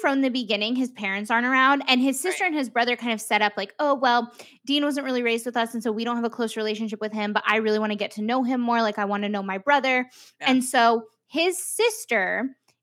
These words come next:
Speaker 1: is friends with, with Manal, who's played by Sammy, who
Speaker 2: Mm-hmm.
Speaker 1: is one of Farm's best friends. And so that's where, like, that friendship connection comes in. And so that's how,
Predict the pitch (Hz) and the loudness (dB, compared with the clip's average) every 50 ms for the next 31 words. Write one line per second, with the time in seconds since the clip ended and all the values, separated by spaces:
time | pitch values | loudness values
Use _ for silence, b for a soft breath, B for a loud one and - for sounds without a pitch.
0 | - - 247 - - 247 240 247 247 277 262 - - - - - - 226 226 220 | -4 -4 -2 2 4 4 4 4 2 -2 -4 -6 -8 -10 -10 -8 -4 -2 -2 0
1 | 226 240 220 220 220 226 269 294 277 233 196 180 180 185 214 285 254 233 233 226 | 0 0 0 2 2 4 6 6 6 6 6 4 0 0 -2 -2 -2 -4 -4 -4
2 | - 233 202 196 214 233 269 - - 220 196 190 190 185 196 214 B B B B | -4 -4 -2 0 0 -2 -2 -2 -4 -4 -4 -4 -6 -8 -12 -14 B B B B
3 | B - 294 277 254 247 247 233 214 202 220 220 233 269 302 294 - - 220 214 | B 0 2 4 6 6 4 2 0 0 2 4 4 4 4 2 4 4 4 6
4 | 214 220 214 - - - 190 196 196 - - - - - - 208 - 208 220 208 | 4 2 -2 -4 -2 0 0 0 -2 -6 -12 -12 -12 -12 -12 -12 -10 -8 -6 -2
5 | - 226 220 226 226 269 262 - 330 330 311 277 247 254 202 - - - - 208 | 0 2 4 6 6 6 4 4 2 4 4 2 2 0 -2 -2 -2 -6 -6 -4
6 | 196 196 185 - 220 - _ - 254 254 - - - - 277 269 269 294 285 285 | -4 -6 -6 -10 -10 -10 _ -8 -6 -6 -6 -6 -8 -8 -6 -6 -4 -4 -4 -4
7 | 277 294 294 302 311 330 359 349 b b b b b b b b b b _ - | -2 -2 -2 -2 -2 -4 -8 -10 b b b b b b b b b b _ 2
8 | 285 277 269 269 285 262 247 214 247 254 285 330 - - - 311 269 240 240 233 | 4 4 4 4 4 4 4 6 6 6 6 4 0 -2 2 4 4 6 6 4
9 | 226 233 226 233 - - | 2 2 0 -2 -4 -8